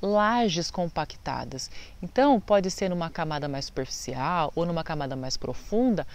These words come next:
forma umas, umas lajes, umas camadas duras de solo, onde as raízes não conseguem penetrar. Entretanto, algumas plantas têm umas raízes tão fortes que conseguem fazer umas fendas, né,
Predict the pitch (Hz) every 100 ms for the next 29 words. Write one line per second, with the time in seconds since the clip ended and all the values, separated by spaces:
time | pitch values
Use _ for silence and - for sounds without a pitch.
0 | - - - 233 233 220 214 - - 190
1 | 185 175 170 - 180 190 190 165 156 170
2 | 170 - 151 156 180 185 143 143 - 147
3 | 147 202 214 175 139 135 123 - 190 196
4 | 175 - - - - 208 220 214 - 190
5 | 208 190 180 196 226 226 220 - 190 190
6 | 196 202 202 220 190 160 160 - - -
7 | - - - - 196 233 196 - 202 208
8 | 214 175 170 180 247 214 - - 180 202
9 | - 156 - 202 202 196 190 175 180 160
10 | - 233 320 - - 175 208 208 - -
11 | - - - - - - 208 262 269 -
12 | 214 226 214 214 202 185 190 175 - -
13 | - 226 240 156 143 160 185